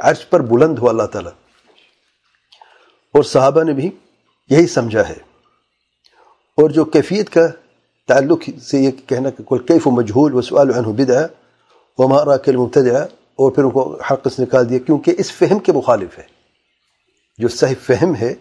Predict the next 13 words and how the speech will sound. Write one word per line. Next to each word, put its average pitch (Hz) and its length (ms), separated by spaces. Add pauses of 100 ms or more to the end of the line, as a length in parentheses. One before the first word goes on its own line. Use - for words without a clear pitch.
(240)
اس - 80
کے - 120
مخالف 202 440
ہے۔ - 60 (2000)
پھر 143 80
شیخ 143 200
صاحب 160 140
فرماتے 135 360
ہیں، 175 80
یہ 175 120
قاعدہ 151 260
جو 147 200
ہے، 139 140